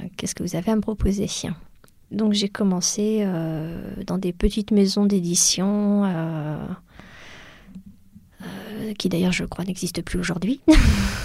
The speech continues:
C'était des choses assez simples, mais, euh, ensuite j'ai eu quelques petites choses dans la presse qui se sont, qui sont venues au fur et à mesure pour le, par exemple le Landfeust Mag ou des choses comme ça. Euh,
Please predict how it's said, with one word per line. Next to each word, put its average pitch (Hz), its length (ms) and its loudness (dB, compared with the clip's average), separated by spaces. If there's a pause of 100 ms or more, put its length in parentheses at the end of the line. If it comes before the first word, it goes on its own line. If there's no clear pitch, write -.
(1700)
C'était 196 320 -6
des 175 100 -4
choses 180 240 0
assez 175 240 -2
simples, 262 560 -2
mais, 190 480 4
euh, 175 1400 -2 (260)
ensuite 202 340 -2
j'ai 180 120 2
eu 185 100 2
quelques 190 380 -2
petites 185 240 -4
choses 196 220 2
dans 190 120 2
la 180 160 0
presse 208 560 2
qui 202 120 -4
se - 120 -8
sont, 185 280 -2
qui 170 100 -6
sont - 100 -8
venues 175 140 -2
au - 20 -4
fur 190 140 -8
et - 20 0
à 180 40 0
mesure 180 300 -4
pour - 140 -6
le, 180 200 -2
par - 120 -2
exemple 180 240 -4
le 175 60 0
Landfeust 175 420 -2
Mag 185 500 2
ou 190 60 -4
des 196 140 -4
choses - 220 -6
comme 185 140 -4
ça. 240 300 -2 (1040)
Euh, 220 40 0